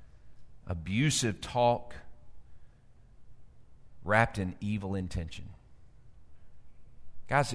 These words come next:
if you even have one relationship like that, that is contrary to the Spirit of God.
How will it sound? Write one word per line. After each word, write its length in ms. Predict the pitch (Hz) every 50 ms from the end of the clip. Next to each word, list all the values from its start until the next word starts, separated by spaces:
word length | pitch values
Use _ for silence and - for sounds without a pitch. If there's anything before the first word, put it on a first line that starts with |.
| - -
if 200 | 117 113 - -
you 120 | 165 196 190
even 220 | 147 123 113 101
have 240 | 98 104 92 85 87
one 180 | 107 123 117 110
relationship 640 | 101 98 95 101 101 - - 95 - - 95 -
like 240 | 98 92 87 87 -
that, 320 | 92 87 85 78 - 82 92
that 160 | 107 135 139
is 260 | 104 85 80 - - -
contrary 760 | - 87 98 110 113 117 120 113 - - 101 92 92 87 85
to 140 | - -
the 120 | 71 80 78
Spirit 440 | - - - - 95 98 98 92 90
of 80 | 76
God. 420 | - 78 78 78 87 95 90 -